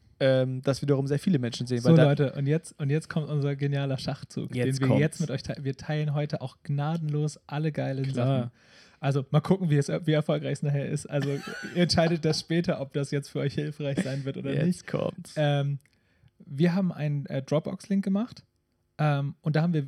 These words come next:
Speaker 2: Trailer reingepackt.
Speaker 1: Mhm.
Speaker 2: Und diesen Dropbox-Link stellen wir Leuten zur Verfügung, die uns folgen. So.
Speaker 1: Ja.
Speaker 2: Und zwar schreiben wir denen das einfach direkt. So,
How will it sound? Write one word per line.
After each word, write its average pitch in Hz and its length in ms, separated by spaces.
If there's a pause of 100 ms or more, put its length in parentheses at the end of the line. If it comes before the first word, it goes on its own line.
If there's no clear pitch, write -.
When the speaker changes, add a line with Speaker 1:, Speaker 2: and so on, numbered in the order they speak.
(140)
Speaker 2:
Trailer 139 420
reingepackt. 117 680
Speaker 1:
Mhm. 139 260 (720)
Speaker 2:
Und 160 240
diesen 208 400
Dropbox-Link 180 760
stellen 165 500
wir 147 100
Leuten 147 320
zur 151 120
Verfügung, 180 540 (300)
die 170 140
uns 175 120
folgen. 117 400 (400)
So. - 140
Speaker 1:
Ja. 139 100 (440)
Speaker 2:
Und 147 160
zwar 143 160
schreiben 156 280
wir 131 60
denen 127 140
das 120 120
einfach 123 200
direkt. - 460
So, - 220